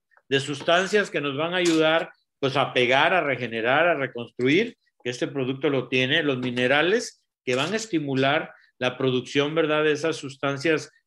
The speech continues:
que se llaman hormonas, para que nuestro cuerpo trabaje más rápido, y todas los, las vitaminas que contiene, que es, específicamente son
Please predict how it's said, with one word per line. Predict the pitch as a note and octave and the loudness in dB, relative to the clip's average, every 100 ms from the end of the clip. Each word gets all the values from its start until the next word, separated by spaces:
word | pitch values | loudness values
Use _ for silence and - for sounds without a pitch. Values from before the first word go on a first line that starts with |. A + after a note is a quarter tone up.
| _ | _
que | A#2 | -6
se | A2 | -2
llaman | A#2+ C#3+ D#3+ | -2 0 0
hormonas, | C#3 B2+ C#3 D3 G3+ - _ _ _ | 0 2 2 2 -2 -4 _ _ _
para | - A#2 A2+ | -2 0 0
que | - A#2 | -2 -4
nuestro | A#2+ A2+ A#2 - | -4 -4 -8 0
cuerpo | C3 C3+ E3 E3 - - _ | 0 2 0 -2 -6 -20 _
trabaje | A2+ A2 B2+ D3+ | -2 0 2 -2
más | C3+ C#3 C3 | -2 -2 2
rápido, | C3 C3 D#3 F3+ C4+ - _ _ _ - | 0 2 0 0 -2 -6 _ _ _ -4
y | D#3 G3+ A3+ A3+ _ | 0 2 2 -2 _
todas | - E3+ F#3 | 4 6 6
los, | F3 C#3+ B2+ | 4 0 -2
las | C3 B2+ | -2 -2
vitaminas | C3+ A#2+ B2+ D3 C#3+ | -6 -4 -4 -4 -6
que | - A#2 | -8 -10
contiene, | A2+ G#2+ C3+ D3 E3+ | -10 -2 -2 0 -2
que | C3 | -2
es, | A#2+ - - | -2 -6 -10
específicamente | B2+ - C3+ F3+ E3 F#3+ D3 D#3 D#3+ F3+ | -10 -4 -4 -2 -4 -2 -2 -2 -2 -4
son | C#3+ F3 F#3 | 0 0 -2